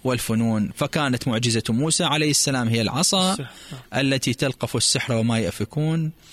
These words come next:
Speaker 1: إذ كان السحر في عصره فنا شائعا، فلما جاءت العصا بطل ما كانوا يعملون وعلموا أنها فوق مقدورهم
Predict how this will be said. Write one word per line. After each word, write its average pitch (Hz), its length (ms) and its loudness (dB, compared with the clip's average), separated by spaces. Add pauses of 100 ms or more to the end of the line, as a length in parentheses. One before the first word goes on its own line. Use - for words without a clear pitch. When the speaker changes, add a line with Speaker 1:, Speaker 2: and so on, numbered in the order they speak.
(540)
Speaker 1:
إذ 147 160 0
كان 135 280 0
السحر 123 320 0
في 117 140 0
عصره 120 300 0
فنا 127 360 0
شائعا، 92 540 -2 (500)
فلما 156 420 0
جاءت 135 320 0
العصا 131 520 0 (100)
بطل 143 380 0
ما 110 200 2
كانوا 139 320 0
يعملون 113 540 0 (360)
وعلموا 127 520 2
أنها 117 260 2
فوق 147 320 -2
مقدورهم 98 580 -2